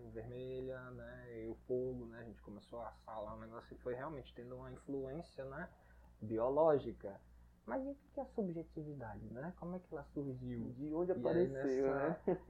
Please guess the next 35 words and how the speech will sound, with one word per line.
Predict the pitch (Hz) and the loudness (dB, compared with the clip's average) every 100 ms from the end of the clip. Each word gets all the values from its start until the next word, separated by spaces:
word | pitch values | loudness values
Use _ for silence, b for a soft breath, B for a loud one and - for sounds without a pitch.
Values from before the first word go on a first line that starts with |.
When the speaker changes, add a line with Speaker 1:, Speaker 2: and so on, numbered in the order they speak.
| 165 | 2
Speaker 1:
nessa... | 131 165 - 147 127 117 104 - - - - | 2 0 -2 2 4 4 2 -2 -8 -16 -6
e | 127 143 | 4 6
é | 180 | 8
uma | 226 240 | 6 0
teoria | 233 220 208 208 | 2 4 6 6
bem | 202 | 4
interessante | 247 254 262 269 - 226 220 | 2 0 0 -2 -2 -2 2
essa | 185 - | 0 0
realmente, | 151 147 143 135 127 - | -6 -2 -2 -2 -6 -8
né? | 131 143 196 202 | -6 -2 0 0
De | 175 | 0
que | - 190 - | 0 0 0
foi | 180 | 0
lá, | 208 220 | 4 4
o | 180 | 2
nosso | 170 - | -2 -10
ancestral, | 180 175 180 - 185 196 | -10 -10 -8 -2 0 2
ele | 202 | 0
achou | 202 - 220 240 240 220 220 | -2 -2 0 2 4 4 2
o | |
cogumelo. | - 240 269 330 247 233 - - - - - - - | 2 0 0 -4 -4 -8 -16 -20 -20 -20 -20 -14 -2
E | 180 | 0
aí | 180 | 0
ele | 196 | -2
comeu | - 196 196 | -2 0 0
o | |
cogumelo | 196 190 202 196 202 226 247 - | 0 0 0 -2 -2 -2 -6 -10
e | 185 180 | -4 -2
nessa, | 175 170 - - 165 156 139 131 | 0 -2 -4 0 4 4 4 0
nesse | 139 - 139 | 0 -4 -8
encontro, | 135 170 220 269 165 151 | -2 2 2 4 4 4
né? | 143 185 | 2 -4
Nessa | 165 - 127 | -4 -6 -8
possibilidade | - 143 - 139 131 127 123 127 123 | -2 -2 -2 -6 -4 -2 -2 -4 -4
de | 127 120 | -4 -4